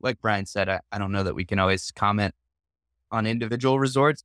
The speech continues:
but we definitely see a lot of resorts developing summertime activities, and resort like Bolton Valley that is getting back into lift serve mountain biking. I would anticipate that if you have a mountain biking season pass, you,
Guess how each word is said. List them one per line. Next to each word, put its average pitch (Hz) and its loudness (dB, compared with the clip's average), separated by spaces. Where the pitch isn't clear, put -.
but 101 0
we 113 -4
definitely 113 -2
see 107 2
a 104 4
lot 104 4
of 107 0
resorts 104 0
developing 98 0
summertime 101 -2
activities, 147 -2
and 104 0
resort 110 2
like 110 0
Bolton 110 0
Valley 107 2
that 98 -2
is 101 -8
getting 101 0
back 101 0
into 113 -6
lift 110 0
serve 123 -2
mountain 120 -2
biking. 143 -2
I 104 2
would 104 0
anticipate 101 -2
that 101 4
if 101 -6
you 104 -4
have 104 2
a 101 -2
mountain 107 0
biking 110 0
season 117 -6
pass, 120 0
you, 104 -10